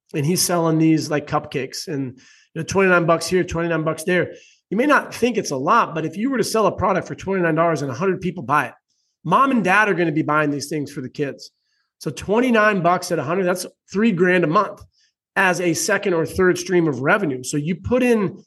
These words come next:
the work now, you're gathering what the programming looks like. You start taking notes, and you,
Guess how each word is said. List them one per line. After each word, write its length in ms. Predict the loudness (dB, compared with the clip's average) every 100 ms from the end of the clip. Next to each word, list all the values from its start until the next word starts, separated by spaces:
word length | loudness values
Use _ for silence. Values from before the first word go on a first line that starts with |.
| _
the 80 | 0
work 340 | 2 2 0
now, 400 | -2 2 2 2
you're 220 | -2 -2
gathering 760 | 0 2 4 4 2 0 -2 -6 -16 _
what 160 | -4 -4
the 60 |
programming 540 | -2 0 2 2 0 -2
looks 240 | -2 -2
like. 220 | -6 -6
You 60 | -8
start 260 | -4 -2
taking 320 | -2 -2 -2 0
notes, 320 | 0 0 -2
and 140 | -2
you, 280 | 0 0